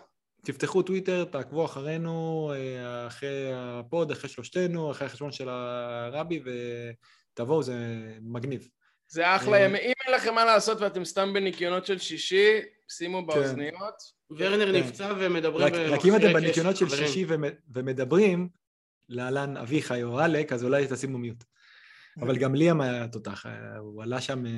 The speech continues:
Speaker 1: הביא לנו
Speaker 3: כולם
Speaker 1: כל
Speaker 3: שם
Speaker 1: מיני
Speaker 3: תותחים,
Speaker 1: כן.
Speaker 3: וורנר נפצע ומדברים במכשירי קשר, הוא יוצא.
Speaker 1: אה, גם ורנר? אוקיי, אז בואו נחזור לברנדפורד, שלפני שלוש שעות התחלנו לדבר עליהם.
Speaker 3: וואו, וואו,
Speaker 1: אה,
Speaker 3: וואו. הלך
Speaker 1: הם
Speaker 3: לו
Speaker 1: הביאו
Speaker 3: בקום ראש ברגל.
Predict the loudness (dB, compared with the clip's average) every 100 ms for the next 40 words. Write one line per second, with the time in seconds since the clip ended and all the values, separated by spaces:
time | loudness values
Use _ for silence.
0 | -8 -10 -4 -2 0 2 6 8 8 4
1 | 2 0 -2 -2 0 2 0 -4 -10 _
2 | _ 0 2 4 4 2 2 0 -2 2
3 | 2 2 -2 0 0 0 0 -2 -6 -4
4 | -4 -2 -2 -4 -6 -4 2 6 8 8
5 | 8 8 6 6 6 4 2 2 2 2
6 | 0 0 0 -2 -4 -12 -10 -4 -4 -4
7 | -10 -6 -2 2 2 4 2 2 0 -2
8 | -6 -4 -4 -4 -6 -10 -10 -12 -10 -12
9 | -6 0 2 4 4 4 4 4 2 4
10 | 4 4 4 4 4 4 4 2 0 0
11 | -2 -8